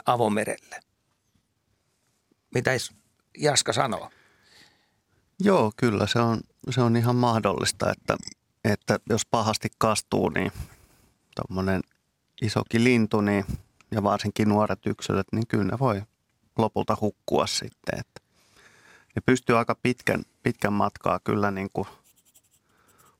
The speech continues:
Speaker 2: pouskuttamaan sitä rantaa kohti, mutta,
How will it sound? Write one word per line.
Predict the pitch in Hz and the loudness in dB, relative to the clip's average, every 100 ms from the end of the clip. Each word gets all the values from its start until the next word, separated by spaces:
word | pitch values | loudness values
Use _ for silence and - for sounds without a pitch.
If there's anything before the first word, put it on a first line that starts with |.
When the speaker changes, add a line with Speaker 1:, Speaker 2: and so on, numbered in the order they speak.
| - | 0
Speaker 2:
pouskuttamaan | 117 110 - 104 - 95 101 95 | 2 2 0 -2 -2 0 0 -2
sitä | - 101 | -2 0
rantaa | 104 98 95 82 82 | 2 0 0 0 0
kohti, | - 98 - - | -2 -4 -6 -6
mutta, | - - - | -6 -8 -8